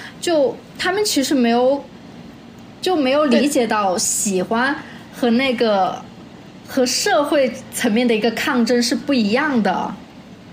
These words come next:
Speaker 2: 如果遇到这样的问题，他们给你机会展开说了。“之前我不结婚，并不是因为没有遇到对的人。”如果让你展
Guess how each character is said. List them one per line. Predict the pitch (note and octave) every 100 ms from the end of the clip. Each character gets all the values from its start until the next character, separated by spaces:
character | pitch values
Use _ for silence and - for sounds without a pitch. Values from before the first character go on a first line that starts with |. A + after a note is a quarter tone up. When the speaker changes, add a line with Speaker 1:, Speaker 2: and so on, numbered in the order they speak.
| - - -
Speaker 2:
如 | G#3+
果 | G#3+
遇 | G#3+ A#3
到 | A3+
这 | A3
样 | A3+
的 | A3
问 | A3
题， | G3+
他 | G3+ A#3
们 | A3+
给 | G#3 F#3+
你 | A3+ G3
机 | - G3+
会 | G3+ G3
展 | F#3 -
开 | F#3 F3+
说 | F#3 G3 F#3+
了。 | F3+ -
“之 | A#3
前 | A3 G3
我 | F#3
不 | F3
结 | G#3+ F#3
婚， | G3 G#3 G#3+
并 | C#4 A#3
不 | G3
是 | A3
因 | A3
为 | A3 G#3 -
没 | G3+ F#3+
有 | C#4+
遇 | A#3+ G#3
到 | G3
对 | G3+ G3+
的 | F#3
人。” | - - G3+
如 | G3+
果 | A3+
让 | A3 A3+
你 | G#3
展 | G3+ G#3+